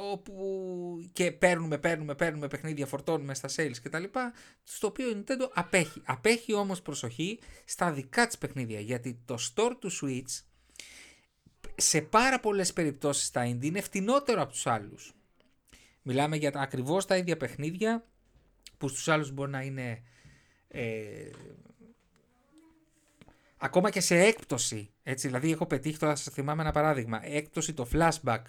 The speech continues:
σε, σε Microsoft Store τέσσερα ενενήντα, ε, P S Store, αυτοί κάνουν τις ίδιες εκπτώσεις ακριβώς, τέσσερα ενενήντα, Nintendo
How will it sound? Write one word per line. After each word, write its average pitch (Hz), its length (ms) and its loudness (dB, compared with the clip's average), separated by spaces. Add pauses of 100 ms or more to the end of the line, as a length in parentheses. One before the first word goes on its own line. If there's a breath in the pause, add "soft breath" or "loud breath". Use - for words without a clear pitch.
(640 loud breath)
σε, 117 420 2 (640)
σε 123 380 -2
Microsoft 147 560 0
Store 139 320 2
τέσσερα 147 380 2
ενενήντα, 123 760 -2 (720 loud breath)
ε, 117 500 0 (140)
P 165 260 6
S - 200 -2
Store, 147 280 6
αυτοί 175 440 2
κάνουν 160 240 2
τις - 160 -2
ίδιες 147 220 0
εκπτώσεις 117 380 -4
ακριβώς, 113 560 -6
τέσσερα 143 380 0
ενενήντα, 131 600 -4 (460 loud breath)
Nintendo 135 440 2